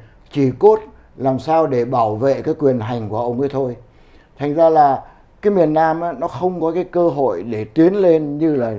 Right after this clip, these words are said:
các nước khác. Thành ra cuộc chiến tranh xảy ra là bởi vì miền Bắc nó đã nhìn thấy là ông Ngô Đình Diệm không được dân ủng hộ.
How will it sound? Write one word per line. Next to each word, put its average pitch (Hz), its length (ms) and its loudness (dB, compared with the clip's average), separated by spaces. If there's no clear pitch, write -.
các 151 140 -2
nước 170 180 -2
khác. 170 240 -4
Thành 131 120 -6
ra 156 80 -2
cuộc 139 260 -6
chiến 170 200 -2
tranh 151 420 -2
xảy 120 200 -2
ra 139 400 0
là 131 120 -4
bởi 113 200 -2
vì 120 300 -2
miền 127 360 0
Bắc 180 160 4
nó 147 140 -6
đã 160 120 0
nhìn 139 320 0
thấy 127 220 -2
là 143 260 0
ông 143 160 -4
Ngô 151 120 4
Đình 127 240 0
Diệm 117 260 -2
không 151 280 -4
được 110 200 -4
dân 131 140 0
ủng 104 220 -4
hộ. 104 240 -6